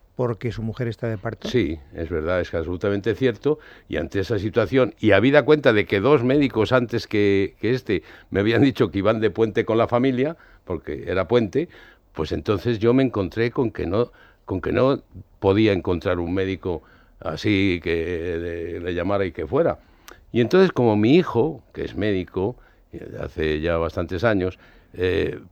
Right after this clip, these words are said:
Speaker 2: pues es titulado en Madrid, es colegiado, eh, y, y tiene plena capacidad para actuar como médico, pues qué sé yo, en la calle, eh, cuando le llama un vecino. Bueno, pues yo le dije: "Oye, ¿puedes hacerme el favor de venir?".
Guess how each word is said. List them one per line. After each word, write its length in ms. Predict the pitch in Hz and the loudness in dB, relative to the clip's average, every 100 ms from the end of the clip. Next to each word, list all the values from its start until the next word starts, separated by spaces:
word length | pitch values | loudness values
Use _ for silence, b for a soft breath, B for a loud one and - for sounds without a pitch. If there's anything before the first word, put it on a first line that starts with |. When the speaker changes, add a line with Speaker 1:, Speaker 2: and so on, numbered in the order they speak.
| _ | _
Speaker 2:
pues 260 | - 92 - | -4 -4 -4
es 140 | 87 | -8
titulado 400 | - 87 87 82 | -6 -4 -2 0
en 80 | 82 | 0
Madrid, 640 | 80 82 120 151 156 165 160 b b | 0 -2 2 4 6 6 4 b b
es 180 | 82 - | -6 -4
colegiado, 920 | 87 82 78 - 120 127 131 143 151 B B | -4 -4 -4 0 4 6 6 4 2 B B
eh, 880 | - 95 90 87 87 82 85 82 - - | -2 -2 0 -2 -2 -4 -4 -6 -12 -14
y, 340 | 85 85 - - | -12 -12 -10 -10
y 40 | |
tiene 280 | - 87 95 | -6 -4 -4
plena 340 | - 90 92 | -2 -2 0
capacidad 640 | - - 87 - 80 104 98 B B - | 0 0 -2 -2 0 2 2 B B -4
para 180 | 92 87 | -2 -2
actuar 360 | - 95 98 | -2 -2 -2
como 240 | - 98 92 | -2 -4 -4
médico, 540 | 101 107 98 120 139 b b | -2 -4 -2 -4 -4 b b
pues 180 | - 78 | -10 -8
qué 120 | - | -8
sé 160 | - 73 | -6 0
yo, 220 | 104 127 | 2 2
en 120 | 90 | 2
la 140 | 78 67 | 0 2
calle, 460 | 101 110 110 143 - B | 4 4 4 2 -2 B
eh, 320 | - 87 85 85 | -6 -4 -4 -4
cuando 220 | 85 82 | -6 -4
le 100 | 82 | -4
llama 200 | 90 90 | -2 -2
un 120 | 95 | -2
vecino. 480 | 95 101 131 127 143 - - _ b b b _ _ | -2 -2 0 -2 -4 -8 -20 _ b b b _ _
Bueno, 260 | - 143 - _ _ | 2 2 0 _ _
pues 180 | - 82 | -4 -2
yo 120 | 107 | 0
le 80 | 98 | 2
dije: 200 | 95 90 | 0 0
"Oye, 160 | 107 123 | -2 -2
¿puedes 380 | - 110 120 127 | 0 0 0 0
hacerme 300 | 123 123 120 | -2 -2 -2
el 60 | |
favor 280 | 110 110 113 | 0 2 2
de 80 | 107 | 2
venir?". 300 | 104 135 151 | 0 0 -4